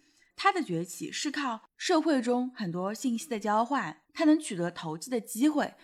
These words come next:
那重要的是什么？重要的是人脉，重要的是长袖善舞，他能够拥有一个好人缘。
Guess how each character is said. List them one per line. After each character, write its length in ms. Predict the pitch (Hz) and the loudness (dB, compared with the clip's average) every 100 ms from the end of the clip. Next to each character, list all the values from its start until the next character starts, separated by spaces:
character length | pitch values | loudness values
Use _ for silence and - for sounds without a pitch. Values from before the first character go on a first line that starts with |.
| - | -8
那 180 | 330 269 | 0 0
重 220 | - 330 | 4 4
要 120 | 254 | 4
的 60 | 190 | 2
是 60 | 196 | -6
什 80 | |
么？ 80 | 160 | -6
重 240 | 170 320 269 | 0 2 4
要 80 | |
的 100 | 214 | 2
是 140 | 214 214 | -6 -6
人 160 | 170 | -6
脉， 380 | 151 202 180 - _ _ _ - | -4 -6 -6 -10 _ _ _ 2
重 220 | 311 277 | 6 8
要 120 | 269 | 6
的 160 | 214 226 | 4 0
是 380 | - 240 208 202 | 0 0 -2 -6
长 300 | - 160 156 | -8 -6 -2
袖 240 | 320 269 | 0 0
善 340 | 262 320 247 | 2 0 0
舞， 160 | 165 - - | -2 -8 0
他 100 | 269 | 4
能 140 | 247 | 4
够 160 | 277 262 | 2 -2
拥 240 | 269 320 285 | 2 4 4
有 120 | 151 | 2
一 60 | |
个 80 | - | -6
好 220 | - 170 | -8 -10
人 200 | - 160 | -12 -14
缘。 240 | 160 - | -16 -16